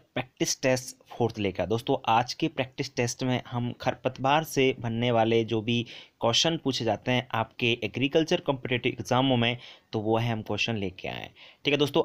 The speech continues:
अगर आप कर रहे हो किसी भी एग्रीकल्चर कॉम्पिटिशन की तैयारी, तो दोस्तों यह वीडियो आपके लिए बहुत ही महत्वपूर्ण है,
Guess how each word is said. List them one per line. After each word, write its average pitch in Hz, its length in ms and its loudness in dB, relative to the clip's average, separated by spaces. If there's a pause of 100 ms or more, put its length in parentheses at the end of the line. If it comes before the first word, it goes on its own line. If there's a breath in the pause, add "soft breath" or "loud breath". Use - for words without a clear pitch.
अगर 139 240 6
आप 143 160 6
कर 143 140 2
रहे 147 100 4
हो 147 40 2
किसी 143 320 0
भी 151 120 4
एग्रीकल्चर 123 560 2
कॉम्पिटिशन 120 600 -2
की 135 140 0
तैयारी, 123 440 4 (300 loud breath)
तो 107 80 -2
दोस्तों 123 520 2
यह 110 380 0
वीडियो 113 500 0
आपके 110 300 -4
लिए 104 140 -2
बहुत 107 560 0
ही 151 300 -2
महत्वपूर्ण 107 500 -2
है, 92 100 -4